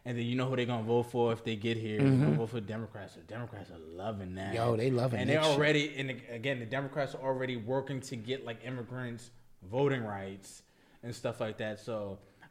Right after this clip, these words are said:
Speaker 1: and I, I saw, and I saw a, um, a post, a loophole, basically, like, if they, if they figure out ev-, election fraud,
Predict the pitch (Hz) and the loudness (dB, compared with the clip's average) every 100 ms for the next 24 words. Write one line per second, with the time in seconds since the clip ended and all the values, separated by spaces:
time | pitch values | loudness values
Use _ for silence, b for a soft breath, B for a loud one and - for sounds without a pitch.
0 | - 151 175 - 165 - 208 180 160 156 | -6 0 2 2 0 4 6 6 4 2
1 | 151 151 143 - 127 - 170 147 139 131 | 2 2 -2 -8 -6 -2 -2 0 0 2
2 | 127 120 123 120 117 107 101 - - B | 0 -4 -4 -4 -6 -8 -12 -14 -18 B
3 | B B B 120 - 165 160 147 127 160 | B B B -10 2 4 4 2 2 2
4 | 160 175 123 135 135 131 139 131 117 117 | 2 0 2 2 0 -4 -4 -4 -4 -6
5 | 123 135 139 - - 135 131 139 - - | -6 -2 -2 -4 -10 -6 0 0 0 -10
6 | - 196 196 175 160 151 151 135 120 135 | 0 2 2 2 4 4 2 -4 -6 -6
7 | 117 127 139 151 147 131 - 123 117 110 | -4 2 2 2 -4 -6 -2 2 2 0